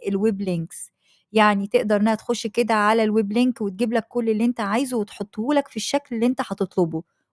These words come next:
وهنشوف دلوقتي مع بعض إزاي هنعمل الكلام ده. تقدر تستخدمه مع نماذج مختلفة. لو رحنا هنا للنماذج هتلاقي إن هو موجود مع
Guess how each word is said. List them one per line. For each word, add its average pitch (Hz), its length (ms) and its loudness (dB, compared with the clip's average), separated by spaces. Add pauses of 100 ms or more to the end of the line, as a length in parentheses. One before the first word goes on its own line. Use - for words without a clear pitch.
وهنشوف 214 420 0
دلوقتي 226 420 0
مع 202 160 2
بعض 214 340 0
إزاي 185 240 -4 (100)
هنعمل 196 320 -2
الكلام 160 400 -2
ده. - 160 -6
تقدر 339 200 4
تستخدمه 277 600 0 (100)
مع 262 340 2
نماذج 247 600 4 (100)
مختلفة. 196 600 -4 (320)
لو 190 100 6
رحنا 240 260 4
هنا 240 240 4
للنماذج 220 760 0
هتلاقي 208 280 -4
إن 196 100 0
هو 196 140 0
موجود 196 480 -2
مع 190 360 -2